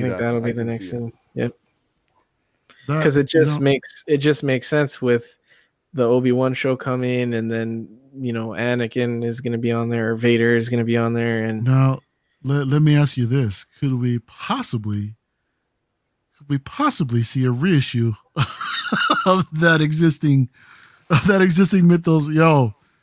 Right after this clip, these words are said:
Speaker 1: I don't
Speaker 3: yo, my
Speaker 1: think
Speaker 3: man over here. <laughs>
Speaker 1: That's the one good thing about statues. I've never seen, I mean,
Speaker 3: Yeah.
Speaker 1: oth-, other than, like,
Speaker 3: <clears throat>
Speaker 1: small things, I've never seen a, a
Speaker 2: Reissue.
Speaker 1: reissue,
Speaker 2: Yeah.
Speaker 1: an exact
Speaker 3: Mm-hmm.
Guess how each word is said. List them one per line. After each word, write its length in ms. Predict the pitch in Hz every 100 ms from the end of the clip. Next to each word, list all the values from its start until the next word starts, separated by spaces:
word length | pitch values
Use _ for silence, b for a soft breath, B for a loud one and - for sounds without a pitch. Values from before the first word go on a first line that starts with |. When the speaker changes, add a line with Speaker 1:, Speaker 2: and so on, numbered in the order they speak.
| _ -
Speaker 1:
I 100 | 151
don't 100 | 151
Speaker 3:
yo, 60 |
my 60 | 135
Speaker 1:
think 120 | 147
Speaker 3:
man 160 | 151 151
over 160 | 147
here. 240 | 151 160 156
<laughs> 920 | - - - - 1077 - - - 135 - - - -
Speaker 1:
That's 220 | 147 -
the 80 | 175
one 260 | 165 160
good 160 | 147 139
thing 180 | 139 139
about 280 | 120 113 107
statues. 480 | 123 131 - 120
I've 120 | 120 139
never 260 | 139 135
seen, 640 | 123 - 131 127 120 120 120 _ _ _ 123
I 80 | 127
mean, 160 | -
Speaker 3:
Yeah. 100 | 123
Speaker 1:
oth-, 60 | 131 - _ 139
other 220 | 131 131
than, 180 | 123 123
like, 220 | 120 113 _ _
Speaker 3:
<clears throat> 340 | _ - 151 127
Speaker 1:
small 560 | 127 127 123 120 117 -
things, 380 | 123 117 113 104
I've 160 | 120
never 240 | 127 127 127
seen 360 | - 123 123
a, 520 | 117 113 110 104 - - _ _ _ _ _
a 240 | 98 120
Speaker 2:
Reissue. 0 | 117
Speaker 1:
reissue, 760 | 123 127 117 - 120 117 113 -
Speaker 2:
Yeah. 140 | 92 120
Speaker 1:
an 60 |
exact 420 | 120 120 117 117
Speaker 3:
Mm-hmm. 80 | 110